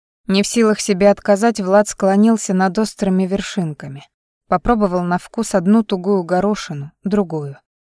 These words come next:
Она была такой миниатюрной, что могла запросто поместиться в его рту. Влад побаловал себя и этим. Аня выгнулась дугой, упираясь в матрац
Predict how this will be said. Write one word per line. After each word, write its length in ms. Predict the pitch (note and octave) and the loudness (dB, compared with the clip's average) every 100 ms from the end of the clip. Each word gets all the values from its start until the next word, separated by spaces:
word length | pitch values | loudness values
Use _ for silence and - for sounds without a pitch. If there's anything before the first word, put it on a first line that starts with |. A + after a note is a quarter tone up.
| _ _ - | _ _ 0
Она 160 | G#3 | 2
была 180 | A#3 A#3+ | 4 2
такой 300 | A3+ G#3+ A#3 | 0 2 4
миниатюрной, 720 | G#3+ G#3+ G#3+ G#3 C4 A3 E3+ | 6 6 4 0 -2 -2 -2
что 180 | D#3 - | -2 -2
могла 320 | F#3 G3 A3+ | -2 0 0
запросто 520 | G3+ A#3 - G#3 - G3+ | 2 0 -2 -6 -6 -2
поместиться 760 | G3 G3 - - G3+ - E3 | 0 0 -2 -4 -4 -4 -8
в 40 | |
его 280 | D#3+ E3 E3 | -8 -8 -8
рту. 360 | E3 - C#3+ - _ _ _ _ - | -10 -12 -16 -16 _ _ _ _ -4
Влад 320 | F#3+ B3 - | 2 2 4
побаловал 560 | G#3+ G#3 B3+ A3 F3 F#3 | 2 4 4 2 -2 -6
себя 380 | - F#3+ G3 | -6 0 0
и 360 | - G#3 G3 D3+ | 0 0 0 -2
этим. 340 | - - D#3+ _ _ _ _ - | -10 -16 -18 _ _ _ _ 0
Аня 260 | G3 F#3+ | 0 0
выгнулась 480 | F#3+ F#3+ F#3+ F#3+ F3+ | -2 -2 0 0 -2
дугой, 400 | F3+ F3 A3 A3 | -4 0 2 2
упираясь 500 | E3 F#3+ G#3 G3 - | 2 2 4 2 0
в 60 | F3+ | -4
матрац 520 | F3 - G#3 G#3 | -4 0 0 0